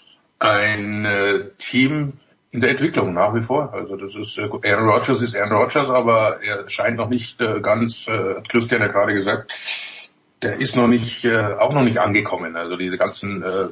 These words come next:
Vertragsverhandlungen, was jetzt auch immer dahinter war, ob er wirklich weg will, weg wollte, ob er, was auch, das, das, äh, das, äh, packst du nicht einfach weg, weder als Team noch als, als, äh, Person. Und auf dem Spielfeld, das sind halt alles, äh, schon, äh,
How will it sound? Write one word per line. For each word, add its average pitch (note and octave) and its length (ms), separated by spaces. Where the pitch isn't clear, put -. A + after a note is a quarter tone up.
Vertragsverhandlungen, G#2+ 920
was A#2 160
jetzt A2+ 120
auch A#2 100
immer A#2+ 140
dahinter G#2+ 400
war, F#2 320
ob - 140
er G2+ 100
wirklich A#2 340
weg A#2 240
will, B2 300
weg G#2 160
wollte, A#2+ 800
ob G#2 200
er, G2 240
was G#2 180
auch, - 340
das, - 240
das, - 260
äh, - 320
das, - 240
äh, - 180
packst - 280
du C3 40
nicht A#2+ 160
einfach G#2+ 280
weg, A#2+ 280
weder G#2+ 220
als G2 220
Team C3 260
noch A2 180
als, G#2+ 240
als, G2 340
äh, G2+ 140
Person. G#2+ 560
Und G2+ 140
auf G2+ 140
dem G#2+ 80
Spielfeld, B2+ 540
das A2 240
sind C3 160
halt A#2+ 180
alles, A#2 460
äh, B2+ 320
schon, B2+ 400
äh, - 140